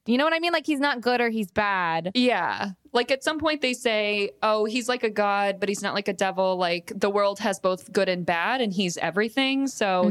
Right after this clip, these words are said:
Speaker 2: he's both."
Speaker 1: He's the universe.
Speaker 2: Yeah, he's, he's everything around them, which I like. I like the idea of that. And
Speaker 1: Mm-hmm.
Speaker 2: if I was ever gonna have a religion, I think I would most identify with something that,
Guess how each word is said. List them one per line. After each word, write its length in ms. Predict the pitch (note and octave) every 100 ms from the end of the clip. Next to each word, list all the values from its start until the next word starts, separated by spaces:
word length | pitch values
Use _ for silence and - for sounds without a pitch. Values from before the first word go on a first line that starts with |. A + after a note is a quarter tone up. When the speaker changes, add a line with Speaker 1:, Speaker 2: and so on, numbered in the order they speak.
| G3
Speaker 2:
he's 220 | F#3 E3+
both." 640 | E3+ C#3+ D#2+ - - - - - _ _ _ _
Speaker 1:
He's 280 | A#3 A#3+ G#3
the 120 | A3
universe. 800 | G#3+ G3+ F#3 D3+ - - - -
Speaker 2:
Yeah, 300 | A3 F#3+ D#3+
he's, 340 | F3 G3 - -
he's 220 | G3+ A3 F#3
everything 400 | F#3 G3 F#3+ F3+
around 320 | E3 D3 C#3
them, 340 | - - G3 F#3+
which 180 | A3+ -
I 140 | F4+
like. 260 | C#4+ C#4+ G#3
I 80 | G3+
like 220 | G3 G#3+
the 100 | G3
idea 360 | F3 F3 F3+ -
of 100 | -
that. 360 | C#3 F3 - _ -
And 300 | F3+ E3+ E3+
Speaker 1:
Mm-hmm. 240 | G3 F#3+ G3
Speaker 2:
if 220 | A3 -
I 120 | F#3+
was 140 | G3+ G3+
ever 180 | F#3+ F#3+
gonna 180 | F#3 F#3
have 140 | F3
a 60 | F3
religion, 380 | E3+ F3 F3+
I 100 | E3
think 260 | E3 E3+ D#3+
I 140 | E3
would 220 | D#3+ D#3+ D#3 -
most 400 | D#3+ F3 F3 F3+
identify 480 | D#3+ D#3+ D#3+ D#3+ D#3
with 140 | D#3+
something 340 | E3+ D#3 D#3+
that, 220 | E3 D#3